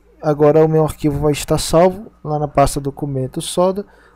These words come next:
Ou caso você queira salvar em outro lugar, salvar como, você colocar área de trabalho e salvar na área de trabalho, certo?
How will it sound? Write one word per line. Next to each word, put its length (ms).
Ou 200
caso 440
você 200
queira 220
salvar 520
em 100
outro 180
lugar, 380
salvar 300
como, 400
você 80
colocar 320
área 120
de 100
trabalho 500
e 640
salvar 580
na 160
área 120
de 100
trabalho, 420
certo? 380